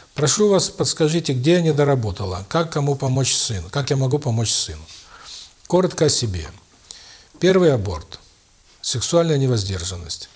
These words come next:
Замуж выходила по расчету. Значит, первый аборт закрепляет,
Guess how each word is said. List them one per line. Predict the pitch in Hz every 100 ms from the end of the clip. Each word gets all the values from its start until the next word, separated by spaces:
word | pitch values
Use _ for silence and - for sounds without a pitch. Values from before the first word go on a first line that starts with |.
| - _ -
Замуж | 107 147 165 -
выходила | 117 120 131 135
по | -
расчету. | 98 87 - - - - - - - - - - -
Значит, | 120 - - - -
первый | - 185 190 185
аборт | 196 208
закрепляет, | 151 139 143 151 170 175 165 -